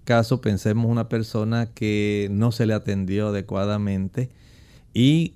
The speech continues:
eh, básicamente se apoya sobre la región de lateral, el aspecto lateral de los metatarsos,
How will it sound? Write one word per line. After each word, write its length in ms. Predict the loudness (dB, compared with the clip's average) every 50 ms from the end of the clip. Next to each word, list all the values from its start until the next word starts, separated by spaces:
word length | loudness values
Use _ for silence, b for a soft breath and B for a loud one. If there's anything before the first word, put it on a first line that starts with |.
| -8 -4
eh, 220 | 0 2 2 2 2
básicamente 760 | 2 2 2 2 2 2 2 2 2 2 2 2 2 0 -2
se 260 | -2 -2 0 0 2 2
apoya 640 | 2 2 0 -2 0 2 2 2 2 2 0 0 0
sobre 880 | -4 -8 -6 -2 2 2 4 4 4 2 2 0 -2 -2 -6 -10 -12 -16 -20 -20 -14 -6 -2
la 260 | 0 0 2 2 0
región 800 | 0 0 -2 -2 0 0 2 2 2 2 2 2 0 -2 -4 -6 -6
de 580 | -6 -6 -2 0 0 2 2 2 2 2 0 0
lateral, 720 | 0 2 2 0 0 0 0 0 2 2 2 2 2 0 -2
el 100 | -2 -4
aspecto 460 | -4 -4 -4 -4 -6 -4 -2 -2 0
lateral 440 | 0 0 0 0 -2 0 0 0 0
de 100 | 0 0
los 100 | 0 -2
metatarsos, 1000 | -2 -2 -2 -2 -2 -4 -4 -2 -4 -4 -4 -4 -4 -4 -4 -4 -4 -6 -10 -20